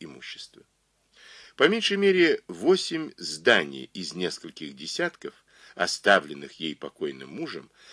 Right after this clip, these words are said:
были почти небоскрёбами, а одно видно отовсюду с севера, востока, юга и запада города.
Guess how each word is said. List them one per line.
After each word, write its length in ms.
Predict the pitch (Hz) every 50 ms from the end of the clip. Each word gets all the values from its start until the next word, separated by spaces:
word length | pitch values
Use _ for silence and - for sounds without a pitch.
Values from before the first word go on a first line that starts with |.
| - -
были 200 | - 101 113 107
почти 680 | 107 - 107 101 - - - - - 143 156 147 - -
небоскрёбами, 1000 | - 95 110 127 120 131 120 - - - - 85 78 69 64 - - - - - _ _ - - - - _ -
а 160 | - 104 107
одно 540 | 104 104 - 104 120 165 190 190 170 - - - -
видно 460 | 87 85 113 131 120 120 135 135 127
отовсюду 600 | 123 - 127 113 - - - 123 120 107 107 101
с 60 | -
севера, 720 | - - - - 117 127 135 117 123 117 113 110 104 95 - -
востока, 600 | 82 90 87 - - - - 104 101 - - -
юга 360 | 85 76 73 90 104 90 90 85
и 60 | 80
запада 480 | 73 69 82 80 78 - - - 76
города. 420 | 67 - - 67 64 - - _